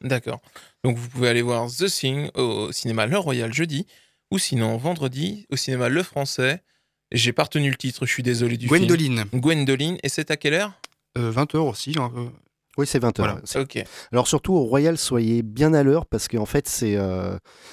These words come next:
Speaker 3: c'est mo-, c'est moi en fait qui fais la projection, on, on présente aussi et on fait aussi la caisse.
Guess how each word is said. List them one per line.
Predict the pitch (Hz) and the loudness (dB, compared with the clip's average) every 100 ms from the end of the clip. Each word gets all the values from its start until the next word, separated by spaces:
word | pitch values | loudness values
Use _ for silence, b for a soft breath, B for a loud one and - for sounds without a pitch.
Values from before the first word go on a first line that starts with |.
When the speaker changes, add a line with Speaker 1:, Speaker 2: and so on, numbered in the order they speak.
| B | B
Speaker 3:
c'est | - 120 | -2 0
mo-, | 113 113 | 2 0
c'est | 107 123 | 0 0
moi | 113 139 | 2 2
en | 143 | 2
fait | 139 131 | 0 -2
qui | - | -4
fais | 107 123 | -2 0
la | 113 | 0
projection, | - 113 117 - 135 135 147 - b b | 0 -2 -2 -2 0 0 -2 -8 b b
on, | 110 110 | -8 -4
on | 107 104 | -2 -2
présente | - 123 113 113 | -2 -2 0 0
aussi | 120 - 139 139 | -2 -2 -2 0
et | 135 117 | 2 2
on | 113 | 0
fait | 110 117 | -2 -4
aussi | 107 123 | -2 -2
la | 117 | 0
caisse. | 135 139 - | 2 0 -2